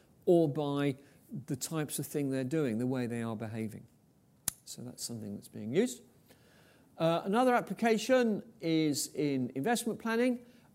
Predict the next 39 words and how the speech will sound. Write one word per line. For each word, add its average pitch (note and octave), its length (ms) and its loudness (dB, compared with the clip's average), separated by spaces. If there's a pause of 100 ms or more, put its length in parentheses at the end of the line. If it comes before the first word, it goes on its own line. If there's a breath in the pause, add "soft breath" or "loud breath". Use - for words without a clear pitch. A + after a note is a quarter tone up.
Uh, D3+ 240 2
I, C#3+ 600 -2
I, D#3 160 -2
I, - 180 -4
I'm D#3 100 -2
sure G3 280 4
it's - 240 -2 (180)
not F3 280 -4
unreasonable F3+ 520 2
to D3 100 -6
say C#3+ 300 0
that D3 240 -4
the D3 100 -2
average D#3 400 -2
age C3 240 -2
for C3+ 80 -6
a - 20 -4
Gresham C3+ 400 -6
audience B2 440 -4
is A#2 100 -6
slightly C3+ 540 -4 (340 soft breath)
higher B2+ 360 -4
than B2+ 180 -4
the C3 80 -2
average B2+ 320 -4
age A#2 240 -2
of A2 40 -6
a A2+ 40 -6
school C#3+ 420 2
audience A2+ 340 -6
that A#2+ 80 -10
I A2+ 140 -10
talk C3+ 220 -4
to. E3 180 -2 (400 loud breath)
Um, D#3+ 400 4 (320 loud breath)
and D3+ 280 2
so, D3 420 6 (160)
uh, B2+ 280 0 (420)
uh, B2 140 -4